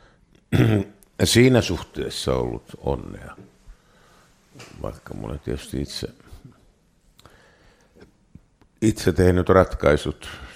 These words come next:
semmoiset henkilökohtaiset ratkaisut ja sitten, sitten perheen hankkiminen tuli siinä ja <clears throat> siinä oli onnea, että,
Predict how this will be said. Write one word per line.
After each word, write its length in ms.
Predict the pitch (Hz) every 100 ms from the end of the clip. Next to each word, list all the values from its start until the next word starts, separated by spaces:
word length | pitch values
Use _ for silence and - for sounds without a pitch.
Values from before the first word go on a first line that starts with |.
| -
semmoiset 460 | - 67 67 - 71
henkilökohtaiset 760 | 69 71 - - - - -
ratkaisut 720 | - - - - - - - - 78
ja 100 | -
sitten, 640 | - 80 _ - - - _ - _ _ _ _ _ _ _ _ _ _ _ _ -
sitten 260 | - - -
perheen 460 | 78 80 80 78
hankkiminen 720 | 71 76 71 - 78 73 71
tuli 260 | - 76 76
siinä 340 | - 76 71 71
ja 180 | 67 69 - - 117 _ _ _ _ _ _ _ _ _ _ _ - -
<clears throat> 180 | 95 92
siinä 320 | 95 85 82
oli 200 | 80 80
onnea, 420 | 80 76 71 65
että, 300 | 69 - -